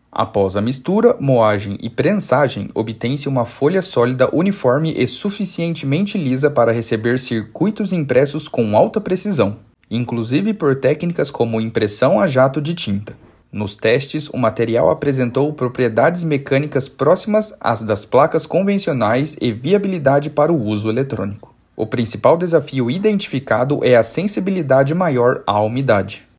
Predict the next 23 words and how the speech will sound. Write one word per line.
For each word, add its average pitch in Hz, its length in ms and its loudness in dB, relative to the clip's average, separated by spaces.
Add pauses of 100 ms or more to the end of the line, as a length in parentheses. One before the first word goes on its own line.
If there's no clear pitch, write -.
(160)
algo 107 320 2
crítico 196 500 -4
para 156 220 2
o - 20 2
desempenho 139 640 -2
de 117 140 -2
circuitos. 123 880 -4 (220)
Por 101 180 -2
isso, 165 380 -4
o 139 80 2
grupo 131 420 -2
estuda 127 380 0
revestimentos 117 960 -2
e 117 140 0
ajustes 131 580 0
de 120 140 -4
formulação 190 840 2
para 117 260 4
aumentar 143 500 2
a - 20 4
resistência 123 720 -2
à 113 120 -4
água. 98 280 -4